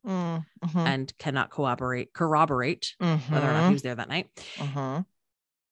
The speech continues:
Speaker 2: And then he returns to Moselle around ten P M.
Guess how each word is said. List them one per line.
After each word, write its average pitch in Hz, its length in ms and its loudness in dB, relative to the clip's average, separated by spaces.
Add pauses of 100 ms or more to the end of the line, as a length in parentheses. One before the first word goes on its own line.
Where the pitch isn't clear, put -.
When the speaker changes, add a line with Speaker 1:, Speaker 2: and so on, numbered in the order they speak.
(140)
Speaker 2:
And 202 160 6
then 196 100 6
he 185 100 4
returns 180 520 2
to 185 180 2
Moselle 160 400 4
around 139 240 2
ten 135 180 -6
P 135 160 -6
M. - 60 -10